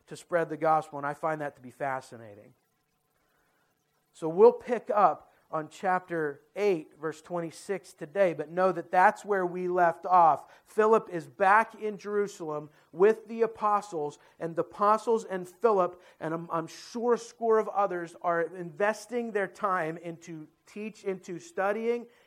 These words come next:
and teaching the gospel, teaching the story of Jesus. We're, we can pretty much guarantee that throughout Jerusalem, more and more people are coming to know Christ on a regular basis.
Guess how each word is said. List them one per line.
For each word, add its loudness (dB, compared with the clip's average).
and -10
teaching -6
the -4
gospel, 0
teaching -8
the -6
story 0
of -4
Jesus. -8
We're, 2
we -4
can -2
pretty -4
much -4
guarantee -4
that -14
throughout -4
Jerusalem, -12
more -4
and -10
more -6
people -16
are -6
coming -10
to -18
know -8
Christ -8
on -10
a -10
regular -8
basis. -10